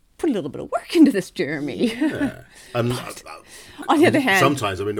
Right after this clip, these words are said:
Speaker 2: whether you're, uh, someone like Jeremy wouldn't, wouldn't be cast late. You know,
Speaker 1: Yeah.
Speaker 2: sometimes if you are, some, you know, an
Speaker 1: You're even
Speaker 2: emergency
Speaker 1: booked in
Speaker 2: replacement,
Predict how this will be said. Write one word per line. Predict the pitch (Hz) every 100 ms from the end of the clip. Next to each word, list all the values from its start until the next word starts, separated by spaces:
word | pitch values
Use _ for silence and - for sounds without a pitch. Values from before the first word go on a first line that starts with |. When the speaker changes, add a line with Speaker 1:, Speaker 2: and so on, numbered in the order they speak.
| 98
Speaker 2:
whether | 104
you're, | 101 98 98
uh, | 90
someone | 117 98
like | 82 80
Jeremy | 98 82 76
wouldn't, | 82 80 67
wouldn't | 101 82
be | 80
cast | - 95 71 95
late. | 95 - - - _ _ _ _
You | 202
know, | 185
Speaker 1:
Yeah. | 160
Speaker 2:
sometimes | 143 135 135
if | -
you | 87
are, | 90 76
some, | - 95 82 -
you | 50 - - - - -
know, | 78
an |
Speaker 1:
You're | 226
even | 220
Speaker 2:
emergency | 185
Speaker 1:
booked | 202 -
in | 196
Speaker 2:
replacement, | 175 - -